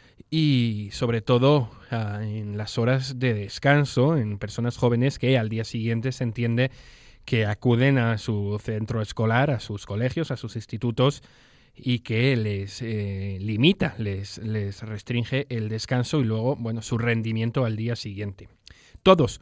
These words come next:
utilizan las redes sociales y hasta con varios perfiles en la misma red social. Esto es algo que nos encontramos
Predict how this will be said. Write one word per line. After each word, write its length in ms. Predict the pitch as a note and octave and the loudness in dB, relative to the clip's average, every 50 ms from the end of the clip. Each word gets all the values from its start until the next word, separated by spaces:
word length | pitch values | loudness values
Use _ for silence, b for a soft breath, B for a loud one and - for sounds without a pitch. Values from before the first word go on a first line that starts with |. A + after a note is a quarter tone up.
| _ | _
utilizan 520 | - C3 A#2+ B2+ B2+ C#3+ C#3+ - F#3 F3 D#3+ | -8 -4 0 2 2 2 4 4 4 4 4
las 160 | C3 A#2 A2 | 4 4 4
redes 380 | A#2 B2+ C3+ D3 D#3 C#3+ - - | 2 2 2 2 0 0 -4 -10
sociales 680 | - - - B2+ A#2 - - C#3 C3+ B2 A2 G#2 G2 - | -12 -8 -4 -4 -4 -2 0 2 2 2 2 -2 -4 -4
y 60 | B2 | -4
hasta 200 | A#2+ - - C3 | -4 -2 -4 -2
con 160 | - C3+ B2+ | 0 2 2
varios 300 | B2+ C#3+ D#3 E3+ F3 D3+ | 4 4 4 4 2 2
perfiles 600 | - - C#3 A#2+ - - D3 D3 D#3 F3 E3+ - b b b b b b b b b b | 0 -2 -2 -2 0 0 2 4 4 2 0 -2 b b b b b b b b b b
en 140 | - B2+ B2 | -2 2 4
la 120 | B2 A#2+ | 4 6
misma 440 | B2+ C#3+ D#3 D3 - E3 D#3+ E3 E3 _ - | 6 6 4 4 4 2 2 2 2 _ -4
red 280 | C3 B2 C3 C#3+ D3 | -2 0 2 2 0
social. 580 | C3+ - - C3+ A#2 - - C#3 B2+ A2+ F#2 - _ | 0 -4 -6 -6 -4 -2 0 2 2 2 0 -4 _
Esto 220 | - B2+ - - D#3 | -8 -6 -2 -2 -2
es 100 | - - | 0 2
algo 180 | D3 D3 D#3 | 2 2 2
que 80 | C#3 C#3+ | 2 2
nos 160 | C3 B2 - | 0 0 0
encontramos 580 | C3 A#2 B2+ A#2 A#2 C3 C#3+ C#3 C3+ E3 F3+ | -2 -2 -2 0 2 2 2 4 4 2 0